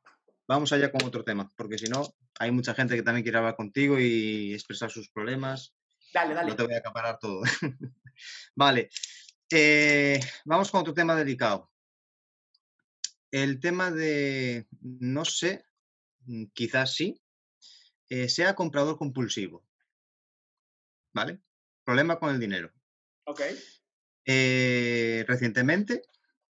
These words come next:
Speaker 1: pues, eh, estoy paga-, bueno, yo siempre con el, con el tema de la economía siempre he ca-, he cobrado, mm, por gracias a Dios nunca me ha faltado dinero,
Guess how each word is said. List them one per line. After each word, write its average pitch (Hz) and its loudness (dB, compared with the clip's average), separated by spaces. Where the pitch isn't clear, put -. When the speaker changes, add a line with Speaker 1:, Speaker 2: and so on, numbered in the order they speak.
Speaker 1:
pues, 104 -4
eh, 104 -2
estoy 101 -6
paga-, 104 0
bueno, 107 -4
yo 190 2
siempre 180 -2
con 165 0
el, 139 2
con 139 0
el 131 -2
tema 196 -2
de 180 0
la 170 2
economía 151 -2
siempre 185 2
he 196 -10
ca-, - -2
he 120 0
cobrado, 220 4
mm, 104 -4
por 113 -2
gracias 120 0
a 117 2
Dios 123 2
nunca 120 0
me 117 0
ha 110 -2
faltado 117 0
dinero, 165 0